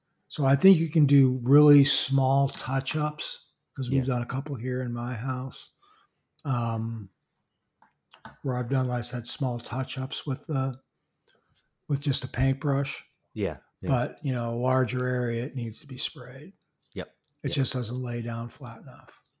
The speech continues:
Speaker 2: Mm-hmm. Mm-hmm. Yep.
Speaker 1: So.
Speaker 2: Yeah. So that, that's the same thing I've heard too, is that, you know, small touch-ups, o-, it's okay, but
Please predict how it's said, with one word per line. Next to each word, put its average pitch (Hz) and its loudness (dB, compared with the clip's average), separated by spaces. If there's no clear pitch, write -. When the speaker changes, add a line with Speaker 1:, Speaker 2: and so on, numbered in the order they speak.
Speaker 2:
Mm-hmm. 92 -6
Mm-hmm. 87 -12
Yep. 85 -8
Speaker 1:
So. 113 -16
Speaker 2:
Yeah. 80 -10
So 131 2
that, 131 0
that's 139 4
the 131 -4
same 107 -2
thing 98 -4
I've 87 -4
heard 87 -6
too, 80 -6
is 78 -10
that, 76 -8
you 92 -10
know, 76 -10
small 123 4
touch-ups, 110 -2
o-, 95 -2
it's - -10
okay, 90 -2
but 82 -6